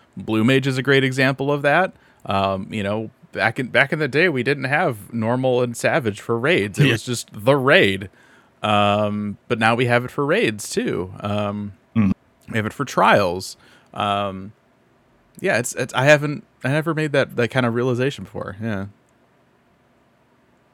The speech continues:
Speaker 2: I mean, if you want more people to do it, you gotta give 'em levels, you know?
Speaker 1: Yeah. No, absolutely. I mean, and we've, we've, you know, we've talked about the idea of, like, scale dungeons and stuff for, for years now,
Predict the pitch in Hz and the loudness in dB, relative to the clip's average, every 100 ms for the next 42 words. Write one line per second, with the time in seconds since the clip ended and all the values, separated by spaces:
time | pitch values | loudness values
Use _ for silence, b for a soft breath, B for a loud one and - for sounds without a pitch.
0 | _ _ _ _ - - 101 95 107 95 | _ _ _ _ -6 0 2 2 2 4
1 | 101 123 117 113 131 117 101 98 117 92 | 4 4 2 2 0 2 2 4 2 2
2 | 78 92 90 98 98 101 95 87 85 - | 0 0 2 2 2 4 4 2 -4 -4
3 | 90 82 _ _ _ _ 135 175 135 _ | -4 -4 _ _ _ _ -4 -2 -2 _
4 | _ _ _ - 151 120 - 143 110 117 | _ _ _ -6 -4 -4 -4 -4 0 0
5 | 135 147 143 160 - 165 - 151 127 135 | 0 0 4 2 2 -2 -2 -4 -4 -2
6 | - 104 101 92 101 98 101 95 104 101 | 0 0 0 -4 -6 -4 -6 -6 -6 -8
7 | - - 113 98 101 98 101 92 98 92 | -4 -6 -2 -2 -2 -2 -2 -2 -4 -4
8 | 95 - 92 - 101 87 - 98 95 104 | -6 -4 -6 -4 -8 -8 -10 -12 -10 -10
9 | 110 113 113 107 98 95 90 | -8 -4 -4 -6 -8 -12 -12